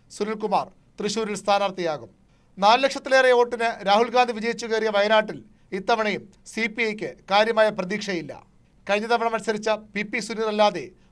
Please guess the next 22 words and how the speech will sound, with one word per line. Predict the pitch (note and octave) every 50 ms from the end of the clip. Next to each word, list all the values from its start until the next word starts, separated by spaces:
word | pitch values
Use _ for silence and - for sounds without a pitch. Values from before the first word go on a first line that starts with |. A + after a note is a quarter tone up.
| _ F#3
മറ്റൊരു | G3 G3 G3+ A#3+ A#3 A#3
പേരും | G3+ G#3 G3+ F#3+ F3 - - _ _ _ _ -
പാർട്ടിക്ക് | F#3+ G3+ G3+ G3 A3 - G#3
മുന്നിൽ | F#3+ F#3+ F#3 E3 - - - _ _ - F3+
നിലവിലില്ല. | G3 G3+ G#3+ G#3 G#3+ G#3 A3 E3 D3 C#3+ A2+ - _ _ _ _ _ _ _ _ _ _
സംസ്ഥാന | - - A3+ G#3+ G#3+ A3 C4 C4 B3+ C4
അസിസ്റ്റന്റ് | B3+ G#3 G3+ F#3+ - B3+ C4 G#3+
സെക്രട്ടറിയായ | - A#3+ B3 C4 B3 - B3 A#3+ A#3 A#3 A#3 A3+
സുനീറിനെ | G#3+ A3 G#3+ G3 A3+ A#3+ A#3 A#3
തന്നെ | A#3 A#3 G#3+ G3 F3 C3+ A2+ - _ _ _ _ _ -
വീണ്ടും | E3+ F#3+ A3+ A3 B3 B3
മത്സരിപ്പിക്കുന്നതിന്റെ | A#3+ A#3 - A#3 A#3 G3+ F#3 F#3+ G3+ A3 A3 G#3+ G#3 G#3+
സാധ്യതകളാണ് | G#3 G#3 G3+ G#3 G#3+ G3 G3+ G3 F3+ D#3 B2+ F#2 - _ _ _ _ _
സി | - - G#3+ G#3+
പി | G#3+ A3
ഐ | G#3+ G3+
തേടുന്നത്. | G3+ F#3+ F#3 F3 F3 E3 D#3 C3+ B2+ - - _ _ _ _ _ _ _ _ _ _ -
വി | E3+ G#3+
വി | A3+ A#3+
അരുൺ, | A3+ G#3 E3+ - - - _ _ _ _ _ _ _ _ _ -
ന്യൂസ് | F#3 G#3+ A3+ - A3+
എയ്റ്റീൻ, | G#3+ G#3+ G3 D#3 - -